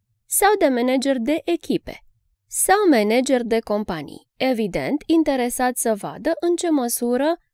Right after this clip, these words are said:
angajații lor sunt motivați, sunt fideli companiei sau în ce măsură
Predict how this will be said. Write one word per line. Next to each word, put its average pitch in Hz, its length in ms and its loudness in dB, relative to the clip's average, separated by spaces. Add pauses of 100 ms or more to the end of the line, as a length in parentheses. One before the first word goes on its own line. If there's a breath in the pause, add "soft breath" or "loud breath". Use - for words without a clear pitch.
(300)
angajații 220 720 0
lor 151 180 -4
sunt 254 280 -2
motivați, 214 840 -2 (220)
sunt 220 320 -2
fideli 170 320 -2
companiei 226 840 0 (500)
sau 415 260 0
în 370 100 4
ce 339 120 0
măsură 285 580 2